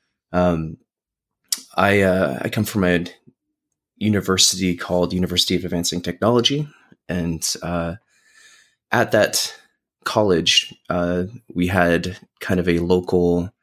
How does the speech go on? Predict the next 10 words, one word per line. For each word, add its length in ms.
uh, 260
hacker 380
group 280
that 100
was 160
a 60
def 200
con 540
subsidiary, 720
um, 440